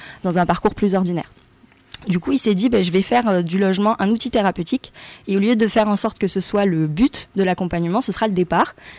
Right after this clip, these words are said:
Et donc, une fois que je mettrai, euh, un toit sur la tête de quelqu'un et que cette personne sera dans un logement fixe, décent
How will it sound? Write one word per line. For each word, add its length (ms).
Et 60
donc, 300
une 100
fois 160
que 60
je 100
mettrai, 420
euh, 260
un 100
toit 180
sur 160
la 120
tête 200
de 80
quelqu'un 540
et 100
que 240
cette 180
personne 360
sera 300
dans 220
un 140
logement 260
fixe, 300
décent 500